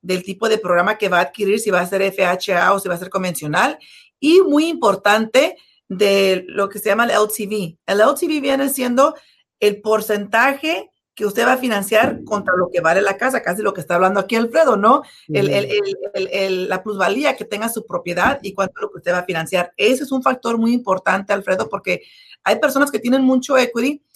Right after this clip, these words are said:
Speaker 1: y que están refinanciando y pueden obtener un interés tan bajo como al dos punto cinco, dos punto seis, porque tienen ese equity. Hay personas que están financiando lo máximo que se permite financiar en un refinanciamiento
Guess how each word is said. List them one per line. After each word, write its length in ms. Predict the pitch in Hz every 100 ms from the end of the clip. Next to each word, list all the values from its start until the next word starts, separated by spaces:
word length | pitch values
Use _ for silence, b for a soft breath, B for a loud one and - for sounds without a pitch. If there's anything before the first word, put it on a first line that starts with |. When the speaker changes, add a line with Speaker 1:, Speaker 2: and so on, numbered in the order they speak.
| b b
Speaker 1:
y 140 | - 208
que 60 | 202
están 180 | 196
refinanciando 680 | 240 254 269 254 247 262 285 -
y 100 | 202
pueden 220 | 220 247
obtener 240 | 247 214
un 100 | 226
interés 240 | 233 226 220
tan 120 | 226
bajo 220 | 202 220
como 160 | 202 175
al 100 | 165
dos 160 | 202 202
punto 300 | 220 220 185
cinco, 420 | 202 220 - 196
dos 140 | 190 -
punto 260 | 220 214 160
seis, 300 | 170 214 277 B B -
porque 260 | 226 226
tienen 340 | 208 226 254 233
ese 240 | 208 185
equity. 440 | - 277 202 - - B B B
Hay 200 | 220 262
personas 340 | 311 302 294
que 60 | 254
están 200 | 226 254
financiando 640 | 269 254 226 247 254 294 285 _ _
lo 180 | - 262
máximo 720 | 277 302 330 - - 311 277
que 80 | 269
se 120 | 220
permite 480 | 214 190 208 226 269
financiar 640 | 226 180 175 170 190 254
en 120 | 233
un 60 | 196
refinanciamiento 840 | 220 233 190 175 165 190 190 269